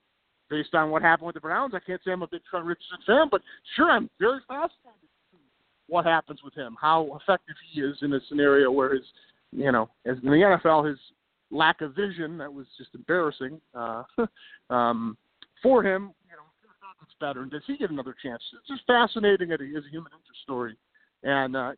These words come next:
yeah, I don't know what's gonna happen in the X F L, but I think you brought up a good point. Let's, let's do it. Let's have another A F L, N F L, uh, you know, championship type game. Let's, uh, repeat that here and beyond and have an X F L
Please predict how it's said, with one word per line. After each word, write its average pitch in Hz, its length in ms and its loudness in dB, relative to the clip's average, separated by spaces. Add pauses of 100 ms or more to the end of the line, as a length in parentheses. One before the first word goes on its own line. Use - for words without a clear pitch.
yeah, 208 80 -4
I 240 100 2
don't 339 100 0
know 208 80 -2
what's - 140 -8
gonna 202 160 -10
happen 160 220 -18
in 165 60 -8
the 160 160 -4
X 147 60 -4
F - 20 2
L, 180 160 6
but 139 140 -8
I 151 80 -8
think 160 180 -12
you 156 80 -16
brought - 200 0
up 175 100 -2
a 165 40 -8
good 156 220 -8
point. 180 260 -6
Let's, 160 120 -12 (560)
let's - 160 -8 (100)
do 208 160 4
it. 135 60 -2
Let's 147 200 -6
have 185 140 0
another 175 280 -6
A 190 220 0
F 180 140 -6
L, 185 240 -2
N 175 100 -10
F 175 160 -14
L, 165 340 -8
uh, 139 280 -12 (380)
you 147 100 -12
know, 127 100 -10 (100)
championship 165 600 -2
type 156 180 0 (420)
game. 175 340 2
Let's, 147 280 -4
uh, 139 220 2 (140)
repeat 170 380 -14
that 170 280 6
here 165 320 0
and 151 200 -6
beyond 147 600 -4
and 131 120 -12
have 139 160 -2
an 135 80 -6
X 147 200 -8
F 139 180 0
L 135 300 2